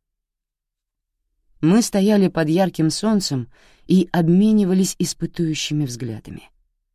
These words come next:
Этот мужчина с морщинистым обветренным лицом, заляпанными краской руками и пронзительными черными глазами какое-то время был любовником моей матери. До моего появления на свет,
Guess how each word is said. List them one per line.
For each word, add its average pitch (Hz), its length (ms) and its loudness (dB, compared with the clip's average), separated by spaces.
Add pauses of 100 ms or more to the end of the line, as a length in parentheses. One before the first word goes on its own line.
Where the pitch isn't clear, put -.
(560)
Этот 127 240 -6
мужчина 135 560 0
с - 100 -12
морщинистым 139 800 -2
обветренным 123 640 -4
лицом, 131 520 -4 (540)
заляпанными 156 800 0
краской 147 500 -4
руками 135 600 -2 (380)
и 151 80 -2
пронзительными 143 880 -2
черными 135 520 -4
глазами 131 720 -10 (840)
какое-то 208 380 -4
время 214 280 -4
был 180 180 -2
любовником 175 720 -4
моей 175 280 -6
матери. 185 500 -12 (1120)
До 127 320 -2
моего 123 420 -4
появления 101 580 -4
на 104 140 -6
свет, - 480 -16